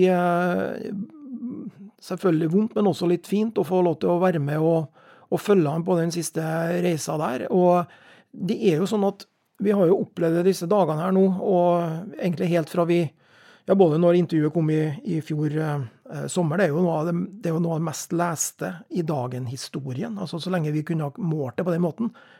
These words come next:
intervjuet med Flåten, og også nå når, når, eh, podcasten har kommet, så har vi opplevd en helt enorm respons. Folk er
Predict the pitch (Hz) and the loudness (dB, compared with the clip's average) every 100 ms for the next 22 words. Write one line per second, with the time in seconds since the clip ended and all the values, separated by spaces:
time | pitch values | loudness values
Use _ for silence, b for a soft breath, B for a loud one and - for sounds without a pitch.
0 | - 190 165 170 151 165 165 139 208 220 | 0 0 2 2 2 2 0 0 0 2
1 | 175 170 B B B 185 - 185 175 170 | 2 0 B B B -2 0 2 2 2
2 | 170 170 - 220 165 165 160 165 160 160 | 2 2 0 -4 -2 0 0 0 -2 -2
3 | 170 135 156 139 180 196 165 190 180 160 | -2 -2 -6 -6 -2 0 0 0 0 2
4 | 175 170 170 233 180 185 175 190 - _ | 2 0 -4 -4 -4 -4 -4 -6 -8 _
5 | _ 185 202 196 185 220 269 254 220 165 | _ 0 2 4 6 4 2 -2 -4 -4
6 | - 196 208 - 220 247 - - _ b | -6 -4 -4 -4 -6 -4 -10 -14 _ b
7 | b b b _ - 190 202 - - 160 | b b b _ -2 0 0 -4 -8 -4
8 | 175 220 214 | -2 -4 -6